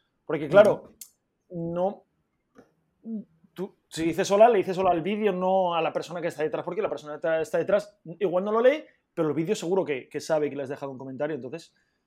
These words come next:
Speaker 1: me parece hasta muy lógico, me parece muy lógico.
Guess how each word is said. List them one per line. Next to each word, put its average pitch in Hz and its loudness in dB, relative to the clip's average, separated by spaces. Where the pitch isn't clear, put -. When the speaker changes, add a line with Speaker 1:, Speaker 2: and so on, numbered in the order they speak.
Speaker 1:
me 131 -16
parece 127 -8
hasta 131 -4
muy 156 -6
lógico, 139 -6
me 131 -14
parece 131 -10
muy 165 -8
lógico. 113 -16